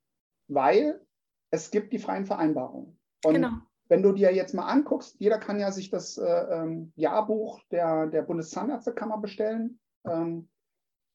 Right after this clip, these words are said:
Speaker 1: oder der K Z B V, da stehen die Zahlen, glaube ich, auch drin. Und da kann man sehen,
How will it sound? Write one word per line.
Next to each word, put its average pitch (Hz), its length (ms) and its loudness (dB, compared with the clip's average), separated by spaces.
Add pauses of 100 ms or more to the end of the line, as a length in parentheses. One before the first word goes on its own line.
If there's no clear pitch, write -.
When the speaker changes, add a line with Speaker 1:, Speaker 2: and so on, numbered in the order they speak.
(240)
Speaker 1:
oder 165 220 6
der 151 160 6
K 165 200 -2
Z 156 220 -6
B 151 100 2
V, 202 340 4
da 170 140 0
stehen 165 260 -4
die 160 80 -10
Zahlen, 170 300 -8
glaube 160 160 -2
ich, 151 80 -4
auch 202 140 -2
drin. 208 480 -6 (1120)
Und 160 180 2
da 156 100 4
kann 170 220 -2
man 185 160 0
sehen, 196 640 0